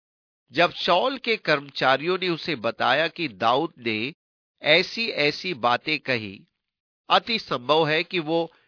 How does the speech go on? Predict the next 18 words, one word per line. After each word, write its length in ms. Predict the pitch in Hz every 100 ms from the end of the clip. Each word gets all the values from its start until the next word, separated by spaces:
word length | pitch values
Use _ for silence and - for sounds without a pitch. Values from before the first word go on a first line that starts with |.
| _
मीकल 420 | 117 127 135 170 170
से 200 | - 165
विवाह 760 | 117 117 135 143 - _ _
नहीं 220 | 117 131
करेगा, 580 | 180 147 117 110 110 127 - _ _ _
क्योंकि 280 | 196 196 202
उसके 300 | 180 - 185
पास 340 | - 131 147
देने 480 | 131 98 127 135 156
के 140 | 156 143
लिए 220 | 156 156
दहेज 680 | 98 110 113 143 107 101
नहीं 160 | 120 135
है। 260 | 104 101 143 _ _ _ _ _ _ _ -
तब 180 | 226 226
शाऊल 400 | - 165 180 220
ने 160 | 214
कहा, 360 | 196 160 110